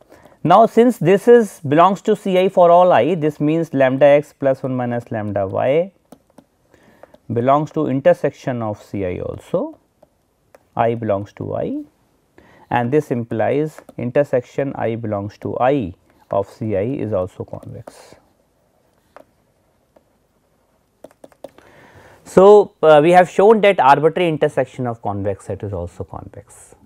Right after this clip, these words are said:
We have taken two arbitrary point and we have shown that the C L C of those two points is also in the same set. That means this set is a convex set. Of course, lambda is in between zero and one. For this, lambda must be in zero and one. So, we have to write somewhere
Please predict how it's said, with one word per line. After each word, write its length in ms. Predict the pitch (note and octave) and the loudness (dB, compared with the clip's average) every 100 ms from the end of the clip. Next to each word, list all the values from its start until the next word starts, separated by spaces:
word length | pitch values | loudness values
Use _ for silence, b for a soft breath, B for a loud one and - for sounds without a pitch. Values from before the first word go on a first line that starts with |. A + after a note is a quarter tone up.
| - | -6
We 80 | A2+ | -4
have 160 | A#2 | -2
taken 300 | A#2+ A#2 B2+ | -4 -2 -4
two 120 | C#3 B2 | 0 0
arbitrary 460 | A#2 A#2 - A#2+ | 0 -4 -8 -8
point 500 | A#2 A2+ C3 E4 - _ b b - | -6 -6 -6 -8 -14 _ b b -4
and 160 | A#2+ | -2
we 80 | C3+ | 0
have 160 | C3 B2+ | 0 -2
shown 300 | D#3+ G3+ G3 | -4 -4 -4
that 120 | E3+ | -2
the 100 | E3+ | -2
C 260 | - D#3+ | -2 -2
L 100 | E3 | -2
C 200 | D3+ F3 | -2 -2
of 140 | E3 D3 | -2 0
those 220 | C#3+ C#3+ | -2 -2
two 140 | D3 | -6
points 300 | C3 C3 C3 | -6 -6 -4
is 40 | C3 | -2
also 260 | B2 B2 | -2 -2
in 80 | B2+ | -6
the 80 | A2+ | -8
same 340 | - G2 F2 | -8 -10 -10
set. 340 | - - C#4+ - b b b | -10 -12 -12 -16 b b b
That 260 | - G#2 - | -2 -2 -2
means 400 | G#2+ C3+ F3+ - _ _ _ - | -8 -8 -10 -18 _ _ _ -10
this 240 | G2+ G2+ | -8 -6
set 200 | G2 E2 | -6 -8
is 140 | F2 B2 | -8 -8
a 140 | G3 _ | -10 _
convex 460 | D#2+ E2 - - | -12 -12 -16 -16
set. 260 | - - - _ B B B B | -18 -18 -20 _ B B B B
Of 140 | C3+ - | 0 6
course, 240 | G#3+ G#3+ | 6 8
lambda 260 | D#3+ D#3+ F3+ | 4 6 6
is 120 | E3 | 6
in 120 | E3 | 0
between 280 | D3+ E3 D3 | -2 -2 0
zero 200 | D3 D#3 | 0 0
and 140 | D3 | -2
one. 200 | C3 G2+ - _ _ _ | -4 -6 -14 _ _ _
For 180 | - A2 | 0 0
this, 340 | A2 E3+ - _ b b - | 2 0 0 _ b b -6
lambda 340 | A#2+ B2+ D3+ | -2 0 2
must 220 | D3+ D3+ | 0 -2
be 100 | E3 | -4
in 120 | E3 C3 | -4 -4
zero 220 | C3 C3 | -4 -4
and 160 | A#2+ | -6
one. 220 | F#2+ F2+ F#2 | -8 -12 -12
So, 220 | - C#3+ | -6 -6
we 140 | C3+ | -4
have 140 | C#3 C#3 | -4 -2
to 60 | |
write 240 | A#2 B2 - | -2 -2 -4
somewhere 420 | G#2 F#2 G#2+ | -8 -6 -8